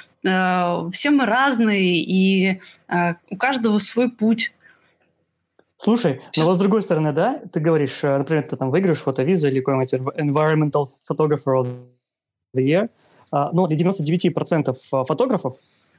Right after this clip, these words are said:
Speaker 2: а, а в девяносто девяти процентов случаев фотографы — это обычные люди, которые умеют просто нажимать на кнопочку и делают, э, прикольные фотографии. Для большинства этих девяносто девяти процентов же, а, для них эти, эти слова будут как, э, что-то на,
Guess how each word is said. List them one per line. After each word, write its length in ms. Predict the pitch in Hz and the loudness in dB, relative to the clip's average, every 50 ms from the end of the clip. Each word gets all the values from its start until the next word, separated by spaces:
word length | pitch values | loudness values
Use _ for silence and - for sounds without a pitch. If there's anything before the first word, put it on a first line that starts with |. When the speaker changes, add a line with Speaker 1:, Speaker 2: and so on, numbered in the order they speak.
| _ _ _ - | _ _ _ -4
Speaker 2:
а, 920 | 139 139 139 135 135 131 131 127 123 120 127 131 131 135 135 135 135 - - - 139 139 135 143 156 - 196 226 277 269 | -2 -2 0 0 0 0 0 -2 -2 -2 -2 -2 -2 -2 -2 -2 -4 -4 -4 -4 -2 -2 0 0 0 0 0 0 0 -2
а 320 | - 170 151 147 143 139 | -2 0 0 0 0 0
в 80 | 131 135 | 0 -2
девяносто 340 | 139 135 147 160 156 147 151 | 0 0 2 2 2 2 2
девяти 240 | 147 156 143 - 147 | 2 2 2 0 0
процентов 420 | - 135 127 - 147 139 - 131 | 0 0 0 0 0 0 0 -2
случаев 320 | - - 147 139 135 127 | 0 0 0 0 0 -2
фотографы — 400 | - 139 - 143 135 131 127 - | -2 0 0 0 0 0 -2 -4
это 120 | 131 - 135 | -2 -2 0
обычные 260 | 127 135 - - 139 | 0 -2 -2 -2 0
люди, 140 | 185 226 196 | 0 0 0
которые 260 | - - - - 139 | -2 -2 -2 -2 0
умеют 180 | 135 139 131 127 | 0 0 -2 -2
просто 320 | - 135 127 - - 127 123 | -4 -4 -4 -2 -2 -2 0
нажимать 340 | 131 131 127 131 135 131 - | 0 -2 0 -2 -2 -2 -2
на 60 | 135 | -2
кнопочку 440 | - 254 277 - - - - 127 - - - - - - - | -2 0 0 0 0 0 -2 -4 -4 -8 -18 -20 -20 -10 -6
и 60 | 147 | -2
делают, 320 | 135 147 147 139 135 135 147 - - | 0 2 2 2 2 0 -2 -4 -2
э, 120 | 139 127 127 - _ - 160 156 - - 165 151 | -2 -2 -2 -4 _ -4 -4 -4 -2 -2 -2 0
прикольные 340 | 160 147 - 165 151 131 131 | 0 0 2 2 2 2 0
фотографии. 540 | 127 - - 135 139 143 139 131 - 135 127 | -2 -4 -2 0 0 0 0 0 0 -2 -2
Для 120 | 123 131 135 | 0 0 0
большинства 480 | 131 151 - - 143 139 - - 143 135 | 0 0 -2 -2 -2 -4 0 0 0 0
этих 260 | - 160 139 143 139 | 0 0 -2 -2 0
девяносто 320 | 127 139 143 139 - 135 | 0 0 2 2 0 -2
девяти 280 | 135 143 147 151 - - | -2 -2 0 0 0 0
процентов 480 | - 131 - - 147 135 127 123 120 - | 0 -2 0 0 0 0 -2 -4 -4 -2
же, 180 | - 127 117 - _ _ _ - - - _ _ _ _ - | -2 -2 -2 -4 _ _ _ -20 -20 -20 _ _ _ _ -4
а, 140 | 139 135 127 | -2 -2 0
для 100 | 139 156 | 2 2
них 200 | 208 254 - 220 | 2 2 0 0
эти, 120 | 170 175 | 0 0
эти 300 | 160 156 156 180 - - | 0 0 0 0 -2 -2
слова 280 | 165 - 165 156 190 220 | -2 0 0 0 2 2
будут 280 | 190 170 165 165 151 - | 2 2 2 0 0 0
как, 360 | - 160 151 - - - - | -2 -2 -2 -4 -8 -6 -2
э, 140 | 151 147 143 | 0 0 0
что-то 300 | 127 - 180 180 - 165 | 0 -2 -2 -2 0 0
на, 100 | 156 156 | 2 2